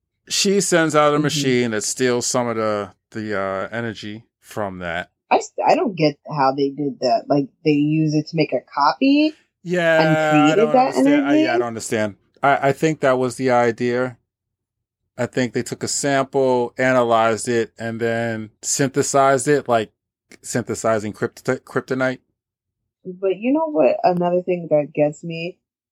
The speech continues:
Speaker 2: I thought, like, Apex wanted to, like, maybe harvest that energy at the center of Earth and power the world.
Speaker 1: Why? Why would you think that?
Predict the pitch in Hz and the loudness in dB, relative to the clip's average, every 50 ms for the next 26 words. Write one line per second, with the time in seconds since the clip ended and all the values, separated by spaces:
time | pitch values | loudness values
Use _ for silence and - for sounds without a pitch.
0 | _ _ _ _ - - 247 440 453 - 403 - - - - - 196 202 196 - | _ _ _ _ 0 2 2 2 2 0 0 2 2 2 2 2 0 0 0 0
1 | 302 - _ _ _ - 170 170 170 - 180 165 165 160 - - 165 160 160 156 | -4 -12 _ _ _ -12 -10 -10 -8 -6 -4 -4 -4 -4 -8 -12 -12 -10 -8 -8
2 | 151 - 156 147 151 143 135 123 - - _ _ _ _ _ _ _ - 156 160 | -6 -4 -2 0 0 0 0 -2 -4 -8 _ _ _ _ _ _ _ -10 -6 -4
3 | 156 156 156 151 147 147 - - 147 147 147 147 170 180 175 - 190 170 - - | -2 -2 0 -2 -4 -4 -2 0 0 2 2 0 -2 -2 0 2 2 2 2 0
4 | 151 175 180 175 175 180 185 190 180 - 180 - - 185 185 175 147 180 180 180 | -2 -4 -4 -4 -2 0 0 0 0 -2 -6 -6 -4 -4 -2 0 2 2 4 4
5 | 180 180 - 156 143 - - 156 156 156 156 156 147 147 139 131 143 151 165 170 | 4 2 0 -4 -8 -6 -4 0 0 2 2 0 -2 -4 -6 -4 -2 0 0 2
6 | 170 170 175 180 180 185 190 - _ _ _ _ - 127 131 160 180 185 185 175 | 2 2 4 2 2 0 -4 -8 _ _ _ _ -20 -6 -2 -2 0 2 2 2
7 | 156 143 131 127 110 98 87 85 - _ _ _ _ _ _ _ _ _ _ _ | 4 2 2 0 -2 -6 -10 -16 -20 _ _ _ _ _ _ _ _ _ _ _
8 | _ _ _ 151 170 214 254 269 277 208 202 226 208 180 202 196 214 208 - - | _ _ _ -2 0 0 0 0 -2 -4 -6 -8 -6 -2 -2 -2 -2 -2 -4 -6
9 | 120 104 90 78 - | -4 -4 -4 -6 -10